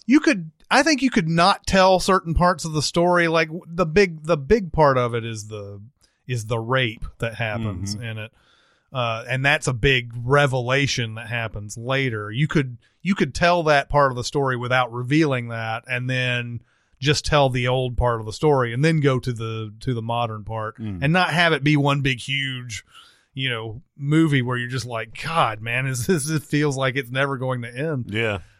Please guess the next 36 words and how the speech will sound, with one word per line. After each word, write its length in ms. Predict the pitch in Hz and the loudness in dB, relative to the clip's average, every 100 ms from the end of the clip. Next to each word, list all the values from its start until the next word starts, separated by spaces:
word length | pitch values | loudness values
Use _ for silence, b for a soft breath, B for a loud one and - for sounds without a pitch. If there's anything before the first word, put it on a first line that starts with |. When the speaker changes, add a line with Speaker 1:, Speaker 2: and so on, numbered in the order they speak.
| - | -6
Speaker 1:
Um, 580 | 135 131 123 117 113 117 _ _ _ _ _ | -2 2 0 0 -6 -12 _ _ _ _ _
but, 440 | 135 143 131 117 - | 2 4 2 0 -2
uh, 440 | 131 123 113 120 - _ _ _ - | 2 2 0 -6 -16 _ _ _ -4
but 340 | 147 143 - _ _ _ _ | 0 0 0 _ _ _ _
yeah, 260 | 143 170 156 | -12 -10 -6
this 260 | 175 190 | -6 -4
is 80 | 170 | -2
another 360 | 139 131 139 135 | 0 0 -2 -2
movie, 340 | 131 123 123 | -2 -4 -4
by 220 | 120 123 | -4 -4
the 80 | 123 | -2
way. 200 | 123 123 | -4 -4
This 160 | 123 147 | -4 -6
is 180 | 120 - - | -6 -8 -12
qu-, 200 | - 196 | -12 -8
sort 320 | - 202 170 | 2 4 4
of 80 | 143 | 0
an 100 | 131 | -2
aside, 480 | 120 165 175 156 127 | -4 -2 0 0 -2
but, 140 | 123 _ _ _ _ _ _ | -8 _ _ _ _ _ _
uh, 220 | 165 151 180 | 0 0 -2
you 120 | 269 | 0
know, 220 | 320 254 | 4 4
in 120 | 214 | 4
this, 280 | 196 180 156 | 2 0 -4
in 220 | - 185 | -6 -4
the, 260 | 175 156 143 | 0 2 0
in 100 | 165 | 0
the 80 | 165 | 0
movie 480 | 151 156 175 170 170 | 2 4 2 2 0
where 580 | 151 147 143 135 135 143 - | 2 4 4 4 2 -2 -6
he's 340 | 127 170 151 | -2 0 2
on 220 | 156 151 | 2 2
the 80 | 139 | 0
talk 380 | - 151 165 - | 2 2 2 0
show 600 | - 175 175 170 165 | -2 0 0 -2 -4